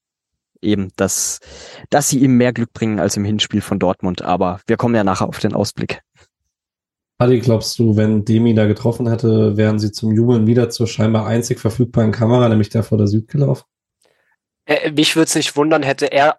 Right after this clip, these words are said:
Speaker 3: bei diesem Moment dann gar nicht gejubelt, weil macht er ja nicht gegen Ex-Vereine. Das w-, hätte dann in die Reihe gepasst, um noch das Ganze, um noch quasi die Dummheit abzuschließen, dieser ganzen Aktion. Ähm, nee, wahrscheinlich hätte er gejubelt und hä-, die hätten dann irgendwas gemacht, ich weiß es nicht.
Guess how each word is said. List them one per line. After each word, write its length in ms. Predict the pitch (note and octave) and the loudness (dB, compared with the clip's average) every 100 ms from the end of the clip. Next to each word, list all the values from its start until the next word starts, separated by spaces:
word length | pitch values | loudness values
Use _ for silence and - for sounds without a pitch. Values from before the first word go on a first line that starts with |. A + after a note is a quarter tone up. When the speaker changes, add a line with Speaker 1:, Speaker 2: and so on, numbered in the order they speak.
| - | -2
Speaker 3:
bei 100 | B2+ | -2
diesem 300 | C#3+ D#3 D3 | -2 -6 -6
Moment 260 | B2 C3 | -6 -6
dann 120 | B2+ B2 | -6 -2
gar 240 | B2 B2+ | 0 0
nicht 200 | A#2 - | -2 -8
gejubelt, 580 | G#2+ G#2 G2+ F2+ - - _ | -12 -12 -16 -16 -16 -18 _
weil 120 | A#2+ | -2
macht 260 | B2+ C3 - | 2 0 2
er 60 | A#2 | 2
ja 80 | |
nicht 180 | G2+ G#2 | 2 -2
gegen 180 | A#2+ A2+ | -2 -2
Ex-Vereine. 560 | A2+ - - G#2 G2 A2+ | -2 -4 0 0 0 0
Das 260 | G#3 G3 | 0 0
w-, 60 | F#3 | 0
hätte 220 | F#3+ F#3+ | 0 0
dann 180 | E3 D#3+ | 0 -2
in 120 | D3 | -2
die 100 | C#3 | -2
Reihe 260 | C3+ C3+ B2 | 2 2 0
gepasst, 500 | A2+ G#2+ G2+ - - _ | -2 -4 -4 -8 -16 _
um 100 | B2 | -6
noch 120 | B2 | -6
das 160 | - A#2+ | -6 -4
Ganze, 520 | C3 C3 B2 B2 A#2 - - - _ _ | -2 -2 -4 -4 -6 -12 -20 -20 _ _
um 100 | - | -6
noch 120 | B2+ B2+ | -4 -2
quasi 260 | - C3 | -2 -2
die 160 | B2+ C3+ | -4 -2
Dummheit 400 | F#3 F#3+ D3 A#2+ | 0 2 2 2
abzuschließen, 680 | B2+ - G2+ - F#2+ - F#2 | -2 -4 -10 -10 -10 -10 -8
dieser 260 | G2+ G2+ | -6 -6
ganzen 320 | G2 G2 - - | -4 -8 -8 -12
Aktion. 380 | G#2 - G2 - - - - - | -10 -6 -6 -6 -10 -10 -6 0
Ähm, 400 | A2+ G#2+ G2 - | 2 2 -2 -4
nee, 100 | G#2 | -2
wahrscheinlich 400 | G2+ - A2 A2+ | -2 0 -2 -2
hätte 160 | A2 - | 0 2
er 120 | G#2 | 0
gejubelt 440 | G#2 A2+ C3 B2 | 0 -2 -2 -2
und 140 | A2+ A2 | -4 -8
hä-, 120 | A2+ - - | -10 -14 -6
die 80 | G#2 | -2
hätten 180 | G#2+ A2 | 0 -2
dann 140 | G2 | 0
irgendwas 320 | A2 G#2 G#2 | 0 -2 -4
gemacht, 300 | - G#2 - - | -4 -6 -6 -8
ich 80 | |
weiß 160 | F#2 F#2 | -2 -2
es 100 | F#2 | -4
nicht. 240 | F#2+ - | -12 -12